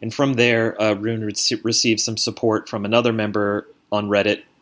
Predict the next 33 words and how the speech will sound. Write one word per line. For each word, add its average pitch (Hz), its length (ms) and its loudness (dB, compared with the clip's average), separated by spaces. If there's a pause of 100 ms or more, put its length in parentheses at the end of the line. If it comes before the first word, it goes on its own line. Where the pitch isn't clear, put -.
(140)
from 104 180 -8
the 101 160 -8
community 101 480 -2
who 107 80 -4
thought 101 220 -2
this - 140 -4
was 98 120 -4
a 101 40 -4
good 104 140 0
idea. 135 480 4 (460)
Rune 113 220 2
hooked 120 220 -2
up 113 240 2
with 104 160 2
some, 98 440 0 (100)
um, 95 340 -4 (120)
technical 120 420 0
expertise. 147 760 0 (680)
They 101 140 -2
started, 104 500 2
uh, 101 560 2
they 123 140 4
all 127 120 6
came, 135 360 -2
a 113 80 4
lot 123 180 4
of 135 80 0
them 131 100 0
came 120 220 -4
out 110 140 0
of 104 160 -4
the, 98 340 -2
um, 92 340 -4